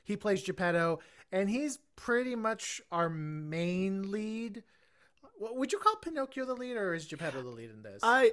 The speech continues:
Speaker 2: I say, well, it's pretty close.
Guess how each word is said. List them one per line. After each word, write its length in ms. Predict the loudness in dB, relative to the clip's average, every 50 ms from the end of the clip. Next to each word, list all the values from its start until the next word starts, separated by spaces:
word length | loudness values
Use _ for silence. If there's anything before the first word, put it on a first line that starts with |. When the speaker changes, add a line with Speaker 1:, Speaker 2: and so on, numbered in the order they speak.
| 4 2
Speaker 2:
I 220 | 2 4 4 4
say, 540 | 4 2 2 4 6 6 8 8 8 6 6
well, 540 | 4 4 6 6 8 8 8 6 4 2 -8 -12 -18 -20 _ _ -20 -20 -20 -20 -16 0 6
it's 200 | 6 6 6 6
pretty 440 | 0 -4 -2 0 2 4 4 4 4
close. 720 | 2 -2 -2 2 6 6 8 8 8 6 4 2 -4 -6